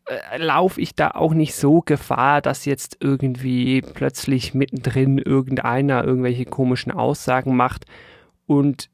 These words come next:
ich lade ja auch nur Leute ein, die ich zumindest so ein bisschen verfolgt habe oder guck mal, was tut der so. Also da müssten mich wer schon ganz grob überraschen.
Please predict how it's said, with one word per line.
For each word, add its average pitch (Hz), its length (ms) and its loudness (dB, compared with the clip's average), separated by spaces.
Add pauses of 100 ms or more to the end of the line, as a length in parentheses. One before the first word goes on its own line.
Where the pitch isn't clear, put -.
ich - 480 -10
lade 135 500 2
ja 143 300 4
auch 139 160 0
nur 143 100 4
Leute 135 300 2
ein, 139 180 0
die 143 80 -2
ich 139 100 -8
zumindest 175 420 0
so 147 60 0
ein 127 80 -4
bisschen 175 340 -2
verfolgt 143 380 -2
habe 165 120 0
oder 135 120 0
guck - 240 -10
mal, 135 100 2
was 127 180 -2
tut - 300 -6
der 160 160 2
so. 160 320 2
Also - 220 -4 (400)
da 131 140 -4
müssten 156 360 0
mich 147 220 -4
wer 139 180 2
schon 143 280 -2
ganz 139 320 -4
grob 151 340 0
überraschen. 135 580 0